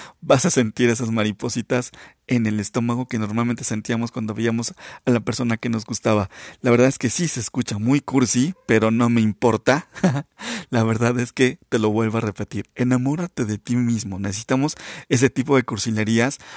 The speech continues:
para hablarnos a nosotros mismos, consentirnos, querernos, amarnos, respetarnos, eh, eh, cuidarnos y hacer las cosas por nosotros mismos, porque afuera puede haber como la esposa que nos ama, o el esposo que nos ama,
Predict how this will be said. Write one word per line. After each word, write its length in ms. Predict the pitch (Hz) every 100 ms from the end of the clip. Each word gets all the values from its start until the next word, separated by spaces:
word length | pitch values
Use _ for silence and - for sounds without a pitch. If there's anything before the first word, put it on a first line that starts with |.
| -
para 160 | 131 117
hablarnos 380 | 123 151 190
a 60 | 139
nosotros 400 | 117 117 123 120
mismos, 320 | 117 113 123
consentirnos, 840 | - 117 110 110 123 127 127 127
querernos, 600 | - 120 113 120 127 123
amarnos, 640 | 107 104 113 117 117 117 - - - - -
respetarnos, 1080 | 123 113 120 104 - 123 123 120 117 113 - - _ -
eh, 340 | 123 113 113
eh, 120 | - 117
cuidarnos 880 | 127 120 98 139 151 135 120 110 123
y 40 |
hacer 220 | 104 131
las 180 | 135 131
cosas 300 | - 123 127
por 180 | - 113
nosotros 460 | 107 101 113 117
mismos, 320 | 107 101 104 95
porque 380 | 113 - 120 - - - - _ -
afuera 480 | 147 - 165 165
puede 220 | 165 170 165
haber 360 | 143 151 151
como 500 | - 147 151 123 113 - -
la 180 | 135 131
esposa 320 | - 151 -
que 140 | -
nos 200 | 131 113
ama, 300 | 123 120 120
o 60 | 117
el 80 | 104
esposo 260 | - 117
que 120 | - 117
nos 180 | 104
ama, 260 | 120 117 110